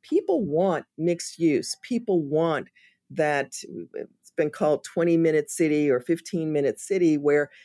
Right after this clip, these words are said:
you're able to get to those places that are important in your life with, you know, within a twenty-minute or fifteen-minute time, rather than a one hour to get to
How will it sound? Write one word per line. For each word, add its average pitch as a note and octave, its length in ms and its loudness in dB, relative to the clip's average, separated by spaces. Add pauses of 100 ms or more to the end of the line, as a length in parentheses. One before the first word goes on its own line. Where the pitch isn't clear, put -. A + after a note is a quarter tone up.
(180)
you're - 200 -4
able C4 340 0
to - 120 -8
get E3 300 0
to - 140 -8
those D3+ 260 -2
places D#3+ 640 0
that C3+ 140 2
are C3+ 100 0
important G3 440 0
in D#3+ 100 0
your D3 120 2
life C3+ 400 0 (480)
with, E3 340 2 (120)
you E3+ 140 2
know, C3+ 160 2
within F#3 360 2
a D3+ 140 4
twenty-minute E3 960 2
or A2+ 160 0
fifteen-minute D#3 880 -2 (120)
time, C#3+ 500 0 (400)
rather E3+ 460 2
than D3 260 2
a C3 100 2
one D3+ 320 0
hour D#3 320 2
to D3 200 -6
get C3+ 220 0
to - 120 -16